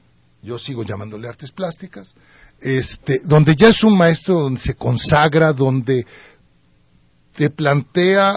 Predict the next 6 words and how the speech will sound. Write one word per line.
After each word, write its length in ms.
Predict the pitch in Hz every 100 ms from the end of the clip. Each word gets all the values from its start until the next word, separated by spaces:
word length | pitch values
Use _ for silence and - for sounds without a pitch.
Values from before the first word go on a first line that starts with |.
| - -
con 220 | 151 147
un 200 | 175 185
mismo 800 | 180 170 180 170 151 131 120 -
sujeto 680 | - 156 - 170 156 - - _ _ _ _ - _ _ _ _ -
unas 480 | 156 175 160 - _ _ _ _ _ _ -
formas 600 | 160 156 165 160 -